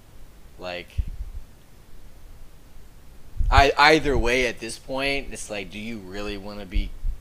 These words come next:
continue, like, continue to be associated with these people? I think it just makes it doubly hard 'cause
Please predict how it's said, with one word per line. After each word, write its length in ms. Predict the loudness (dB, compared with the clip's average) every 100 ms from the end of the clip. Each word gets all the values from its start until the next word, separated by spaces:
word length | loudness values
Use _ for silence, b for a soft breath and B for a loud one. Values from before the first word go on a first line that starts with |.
| -6 -10
continue, 460 | -12 -12 -10 -10 -10
like, 160 | -10 -10
continue 240 | -8 -6
to 20 |
be 80 | -6
associated 420 | -6 -6 -8 -6 -8
with 60 |
these 100 | -8
people? 340 | -10 -8 -8 -10 B B B B
I 80 | 4
think 140 | 4
it 40 |
just 120 | 2 2
makes 160 | 0
it 120 | 0
doubly 280 | -4 -2 -2
hard 340 | 2 2 2 -4
'cause 180 | -14